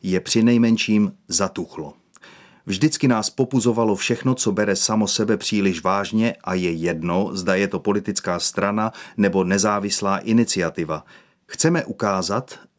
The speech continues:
že i tak vážná věc, jako jsou političtí vězni, se může brát humorně.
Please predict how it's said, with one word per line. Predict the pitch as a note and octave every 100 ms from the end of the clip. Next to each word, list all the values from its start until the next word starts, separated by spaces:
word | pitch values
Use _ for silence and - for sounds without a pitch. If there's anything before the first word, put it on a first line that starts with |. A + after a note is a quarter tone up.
| _ _
že | A#2 A#2+
i | - A2
tak | - C#3 -
vážná | F#2+ A#2 B2+ A2 G2+ G2+
věc, | A#2 G#2+ - - -
jako | G2 F#2+ G#2
jsou | - F#2
političtí | E2+ G#2 G#2 G#2+ F#2+ - F#2
vězni, | E2 F2+ F#2 G#2 A#2+
se | A#2
může | G2 G#2 G#2+
brát | G2+ G#2 G#2
humorně. | G2+ C#3 B2+ F#2 D#2+